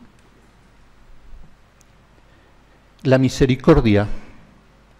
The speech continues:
no es un sustantivo. La misericordia está preñada,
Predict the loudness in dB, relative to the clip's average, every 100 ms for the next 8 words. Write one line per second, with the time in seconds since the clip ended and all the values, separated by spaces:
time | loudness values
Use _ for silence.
0 | _ -20 _ _ -6 2 4 4 0 0
1 | 0 0 -2 -2 -6 -10 -12 -14 -18 -18
2 | -20 -20 -20 _ _ _ _ _ _ -20
3 | _ 0 0 2 0 0 2 2 2 -2
4 | -2 -2 -2 -2 -2 -2 2 2 2 2
5 | -4